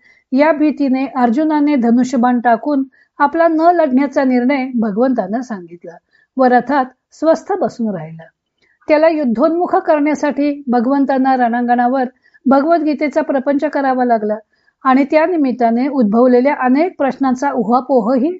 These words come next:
करावा लागला. अर्जुन ठरल्याप्रमाणे युद्धाला सामोरा गेला असता तर गीतेतील तत्वज्ञान अर्जुनाला सांगण्याची आवश्यकताच राहिली नसती. युद्धातून परांगमुख झालेल्या अर्जुनाला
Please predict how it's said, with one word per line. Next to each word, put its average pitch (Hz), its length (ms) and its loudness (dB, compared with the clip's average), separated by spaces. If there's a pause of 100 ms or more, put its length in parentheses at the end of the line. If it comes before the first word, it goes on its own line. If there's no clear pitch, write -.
करावा 190 340 -4
लागला. 170 300 -20 (760)
अर्जुन 302 360 2
ठरल्याप्रमाणे 302 840 0
युद्धाला 269 480 2
सामोरा 247 440 0
गेला 277 300 2
असता 262 380 -4 (400)
तर 330 120 4
गीतेतील 330 560 -2
तत्वज्ञान 294 580 0
अर्जुनाला 277 540 0
सांगण्याची 254 760 -2
आवश्यकताच 240 760 -4
राहिली 190 400 -4
नसती. 165 480 -10 (1080)
युद्धातून 302 560 2
परांगमुख 320 560 0
झालेल्या 302 500 2
अर्जुनाला 269 560 0